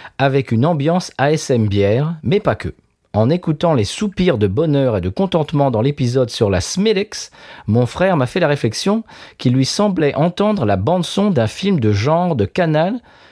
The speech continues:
que Canal, pardon, diffusait naguère le samedi à minuit. En tout bien, tout honneur, s'entend.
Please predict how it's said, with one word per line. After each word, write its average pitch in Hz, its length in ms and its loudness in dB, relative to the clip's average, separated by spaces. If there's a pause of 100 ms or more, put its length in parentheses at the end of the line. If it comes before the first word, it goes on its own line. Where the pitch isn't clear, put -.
que - 80 2
Canal, 180 460 2
pardon, 160 260 0
diffusait 151 480 2
naguère 139 380 2
le 123 80 2
samedi 156 400 0
à 165 40 2
minuit. 107 440 0 (240)
En 110 80 2
tout 165 160 0
bien, 180 160 2
tout 139 200 -2
honneur, 151 280 2
s'entend. 120 420 -2